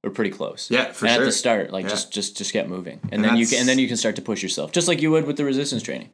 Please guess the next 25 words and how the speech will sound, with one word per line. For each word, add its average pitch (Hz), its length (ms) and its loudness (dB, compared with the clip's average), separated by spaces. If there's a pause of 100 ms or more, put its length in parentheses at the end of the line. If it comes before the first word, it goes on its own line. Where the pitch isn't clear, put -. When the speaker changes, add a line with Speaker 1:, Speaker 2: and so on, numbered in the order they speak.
Speaker 2:
Yeah. - 120 -6 (240)
Speaker 1:
Start 92 180 0
with 104 100 -4
one 110 180 0
or 110 40 0
two 110 300 0
hard 110 200 -2
sets. 127 300 -2
Start - 480 -4
with 92 340 -6 (640)
ec-, 214 280 -4
just - 320 -6 (200)
extra 107 280 -4
steps - 320 -2
for 101 160 -4
aerobic 92 280 -4
training, 73 280 -8
both 98 160 -2
Speaker 2:
Yeah. 92 80 -4
Speaker 1:
of 85 60 -8
them. 78 140 -12
And 110 140 0
then 101 120 2
you 101 60 0
just 95 260 -6